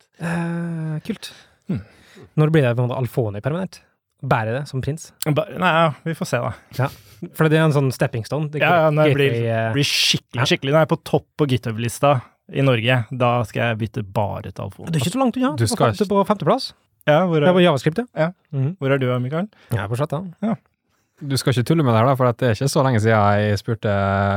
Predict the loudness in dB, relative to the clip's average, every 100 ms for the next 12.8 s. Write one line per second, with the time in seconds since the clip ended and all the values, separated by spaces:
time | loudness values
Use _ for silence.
0 | 2 2 4 4 2 2 2 2 2 4
1 | 4 4 4 2 0 0 0 2 2 2
2 | -2 -20 -20 -20 -18 -18 -18 _ _ -4
3 | 0 2 2 2 0 -4 _ _ _ _
4 | _ -8 -8 _ _ -16 -10 -6 -4 -2
5 | -2 -2 -2 -4 -4 -8 -10 -12 _ -20
6 | _ -18 -18 _ _ _ _ _ -20 _
7 | _ -2 2 2 2 2 2 0 0 -2
8 | 0 -2 0 0 2 2 2 2 0 -8
9 | _ -2 2 4 4 2 2 2 0 -2
10 | 2 2 2 2 2 2 0 2 2 2
11 | 2 2 0 -2 -2 0 0 2 2 2
12 | 2 0 -2 -2 0 0 -4